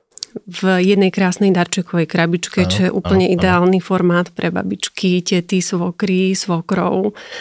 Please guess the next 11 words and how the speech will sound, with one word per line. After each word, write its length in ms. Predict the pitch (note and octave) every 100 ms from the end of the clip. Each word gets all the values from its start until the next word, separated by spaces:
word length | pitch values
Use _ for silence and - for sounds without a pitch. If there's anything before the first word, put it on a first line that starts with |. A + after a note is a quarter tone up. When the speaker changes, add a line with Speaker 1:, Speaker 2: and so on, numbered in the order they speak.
| -
Speaker 1:
známych, 640 | F3+ G3 F#3 F#3+ G3 F#3+ G3
neznámych, 800 | F3+ F#3+ F#3 G3 G#3+ C#4 - - - -
Speaker 2:
<laughs> 380 | - - - -
Speaker 1:
a 160 | G3 F#3+
ktorým 560 | F#3 G#3+ G3+ G3+ G3+ G#3 - -
chceme 540 | - - G#3+ G3 G#3
v 80 | G#3+
tom 180 | - F#3+
predvianočnom 720 | F3 F#3+ F#3+ G3 G3 - G3+
čase 300 | G3 F#3+ G3+
potešiť 420 | - F3+ F3+ -